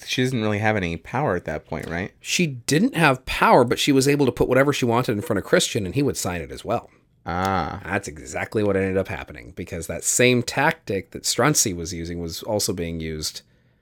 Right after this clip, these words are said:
Speaker 1: Wow.
Speaker 2: uh, by her. And they ended up, uh, killing Strunzi and cutting off his right hand f-,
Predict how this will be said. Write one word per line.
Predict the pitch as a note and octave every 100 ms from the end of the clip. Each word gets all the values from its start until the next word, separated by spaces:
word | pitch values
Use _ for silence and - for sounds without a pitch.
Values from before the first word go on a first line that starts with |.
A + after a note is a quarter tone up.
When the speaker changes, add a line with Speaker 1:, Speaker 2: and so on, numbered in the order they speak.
| _
Speaker 1:
Wow. | D2 F2+ E2+ E2+
Speaker 2:
uh, | G2+ F2 D#2+
by | F2
her. | D2+ A2+ - - - - - -
And | B2 A#2+
they | A#2+
ended | C#3+ C#3
up, | C3 -
uh, | B2+ G#2+ G2+ G#2 - _ _ _ _ _ _
killing | - F#3 D#3+ B2
Strunzi | - C3 C3+ C3 - C3+ -
and | A2 G2 F#2
cutting | - C#3+ B2+
off | A2+
his | A2 G2
right | G#2+ G#2+ -
hand | A#2 G#2+ G2+
f-, | -